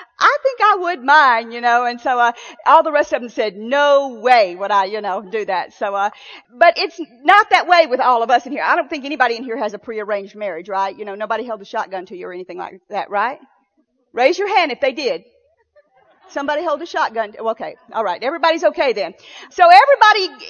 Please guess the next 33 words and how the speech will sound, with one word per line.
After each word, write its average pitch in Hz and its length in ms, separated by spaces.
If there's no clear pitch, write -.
in 453 80
here 392 200
got 349 260
married 330 460
of 302 140
their 285 160
own 302 240
free 302 240
will, 262 320
right? 269 340
Some 285 240
of 403 120
you 349 100
didn't 381 240
say 453 320
nothing. 349 440
<laughs> - 40
That's 392 240
scary. 403 480
Everybody 466 960
in 466 140
here 427 140
got 381 260
married 392 380
on 359 140
your 330 140
own 370 240
free 330 280
will, 359 360
right? 440 600
Right. 359 800
So 359 240
what 480 180